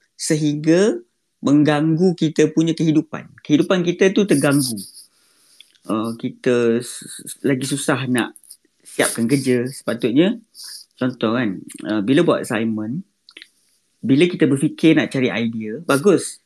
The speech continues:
Maknanya, baguslah kita tengah berfikir, kita tengah, tengah nak cari idea, kita tengah nak menulis. Tapi at one point, bila kita berfikir tu, dia tak lagi me-, me-, menjadikan kita produktif untuk buat assignment, siapkan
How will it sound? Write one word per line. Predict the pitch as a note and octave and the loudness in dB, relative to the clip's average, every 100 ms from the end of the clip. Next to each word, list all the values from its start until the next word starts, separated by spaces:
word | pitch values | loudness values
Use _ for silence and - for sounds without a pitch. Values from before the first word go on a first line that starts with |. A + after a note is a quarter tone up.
| - | -10
Maknanya, | D#2+ A2+ A#2+ E3+ F#3 G#3 - _ - - _ | -4 -2 4 4 2 -4 -14 _ -18 -18 _
baguslah | A#2+ A#2+ E3 E3+ | -2 0 0 -2
kita | D3 | -2
tengah | D3 B2+ B2 | -2 0 0
berfikir, | A#2+ C3 - C#3 C3+ | -2 -6 2 4 4
kita | C3+ B2 A#2+ | 2 -2 -2
tengah, | A#2 A2+ | -2 -4
tengah | A2+ A2 | -4 -2
nak | - | -2
cari | G#2+ G2 | -4 0
idea, | B2+ C3+ C#3 C3+ | 0 0 0 0
kita | - A#2 | -2 -4
tengah | A2+ G2 | -2 -2
nak | G2+ | -2
menulis. | A2 A#2+ C#3+ C#3+ C3+ D3 - - - - - _ _ | 0 2 4 2 0 -2 -18 -20 -20 -20 -20 _ _
Tapi | E3+ - A#3+ | -6 2 2
at | - | 4
one | F3+ A3+ A3+ | 2 0 0
point, | D#3 E3+ E4+ - _ _ _ _ _ _ _ _ | -2 -2 -4 -10 _ _ _ _ _ _ _ _
bila | C#3+ F#3 | 2 2
kita | A3 A#3 | 2 0
berfikir | G#3+ G#3 - G#3+ F3 | 2 0 -2 -2 0
tu, | A3 A3 _ _ _ _ - | -2 -6 _ _ _ _ -10
dia | C3+ G#3+ G#3 | 0 0 0
tak | - | -2
lagi | F#3+ F#3+ G#3 G3+ | -2 0 -2 -4
me-, | G3+ F#3 F3 - | -6 -8 -8 -6
me-, | E3+ F3 E3+ E3+ E3+ - - _ | -2 0 0 -2 -6 -14 -20 _
menjadikan | D#3 F3 F3 F3 | 4 4 4 2
kita | F3 F3+ | 2 0
produktif | F3 E3+ D3 - F3 | 2 2 0 -2 -4
untuk | E3 E3+ - | -2 -4 -2
buat | D3 - | -4 -2
assignment, | - D#3 E3+ D#3 D#3+ | 0 0 0 -2 -2
siapkan | - - - E3 D#3 | -6 -8 -4 -2 -2